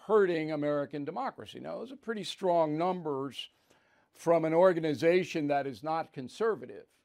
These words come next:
to say the least. A third of American adults say they see stories with false claims from politicians or misleading headlines every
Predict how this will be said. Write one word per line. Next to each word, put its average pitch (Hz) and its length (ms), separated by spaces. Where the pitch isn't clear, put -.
to 135 100
say 151 500
the 127 220
least. 156 680
A - 60
third 190 280
of 175 100
American 170 440
adults 160 400
say 151 320
they 147 180
see 185 220
stories 175 540
with 131 100
false 165 380
claims 165 420
from 135 120
politicians 147 680
or 135 80
misleading 143 540
headlines 147 580
every 165 640